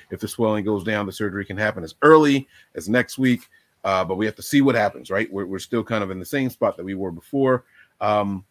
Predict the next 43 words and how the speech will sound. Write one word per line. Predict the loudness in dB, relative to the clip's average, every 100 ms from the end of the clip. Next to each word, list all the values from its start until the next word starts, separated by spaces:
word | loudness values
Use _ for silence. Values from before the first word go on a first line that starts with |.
| _ -8
but | 0
now | 2 4
we | 4
know | 2
that | -2
he's | -4 -6
at | -4
least | -4 -2
meeting | 0 0 -2
with | -4
somebody | -4 -4 -6 -8
this | -6 -2 -2 -4 -16 _ _ -14
week. | -14 -14 _
The | -14
team | -6 -4 -4
is | -8
trying | -10 -4 -4 -4
to | -4
get | -6
him | -6 -8
in | -6 -4
there | -4 -8 -12 _ -14
as | -12
soon | -2 2 2
as | 2
possible. | 2 2 2 -6 -8 -8 _ _
So | -4 2
that | 4
way | 4 2 -2 _ _ -8
we | -4
can | 0
go |
ahead | 2 2
and |
get | -2 -4
this | -6
recovery | -2 2 2 0
started. | -4 -6 -6 -8
You | -4
know | -2
what | -2
I |
mean? | 0 -2 -4